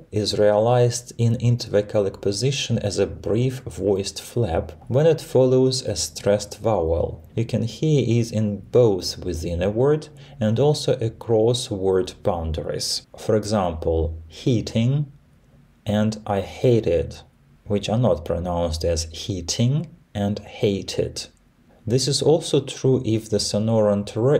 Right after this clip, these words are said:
intervenes, for example, party instead of party, and before syllabic l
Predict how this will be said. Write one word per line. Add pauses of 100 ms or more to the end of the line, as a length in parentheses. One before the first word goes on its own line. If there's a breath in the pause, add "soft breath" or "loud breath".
intervenes,
for
example, (160)
party (520 soft breath)
instead
of
party, (560 loud breath)
and
before
syllabic
l